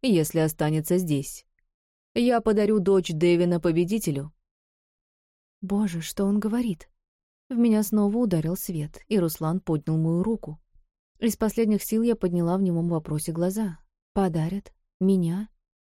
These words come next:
В жёны?" Но Руслан победно смотрел в зал. Толпа ревела, а у меня в висках били молоточки. Вдруг к нему рванул зверь и схватил брата за грудки. "Ты что творишь?" —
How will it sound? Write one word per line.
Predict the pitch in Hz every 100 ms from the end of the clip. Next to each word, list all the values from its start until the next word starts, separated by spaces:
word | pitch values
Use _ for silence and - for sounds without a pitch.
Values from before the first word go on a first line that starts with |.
| _ -
В |
жёны?" | 170 175 226 254 - _ _ _ _ _ _ -
Но | 277 269
Руслан | 247 247 254
победно | 262 196 160 170
смотрел | 214 247 - 143 143
в |
зал. | 147 208 160 _ _ _ _ _
Толпа | 247 202 - 202
ревела, | 185 160 196 190 151
а |
у | 151
меня | 151 170
в | 156
висках | 156 - 160 180 208
били | 165 143
молоточки. | 143 151 165 226 - - 165 _ _ _ _ _ _ _ _ -
Вдруг | 202 226 262
к | 226
нему | 226 214 233
рванул | 226 190 185 180
зверь | 170 180 208 -
и |
схватил | 233 - 170 - 175
брата | 170 147 151
за | 156
грудки. | 170 214 - 151 _ _ _ _ _ _ -
"Ты | 180
что | - 170
творишь?" — | 160 165 202 175 143 -